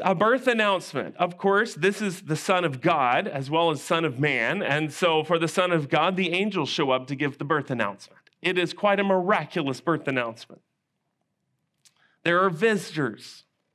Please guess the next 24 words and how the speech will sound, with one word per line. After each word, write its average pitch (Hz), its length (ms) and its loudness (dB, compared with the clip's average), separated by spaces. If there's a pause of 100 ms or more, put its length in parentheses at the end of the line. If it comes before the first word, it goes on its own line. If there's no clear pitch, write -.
(1200)
Do 156 80 -6
you 180 60 -2
have 143 160 0
visitors 151 420 -2
when 160 120 -2
your 160 120 2
baby 165 280 0
was 165 200 -2
born? 170 400 -4
All 127 180 0
these 151 160 -4
people 143 300 -6
want 143 140 -2
to 135 60 -6
come 139 200 -2
see 135 160 -8
your 143 160 -2
baby, 131 420 -4
hold 135 300 -6
your 135 80 -8
baby, 127 340 -6
touch 139 340 -8
your 139 120 -8
baby, 127 400 -8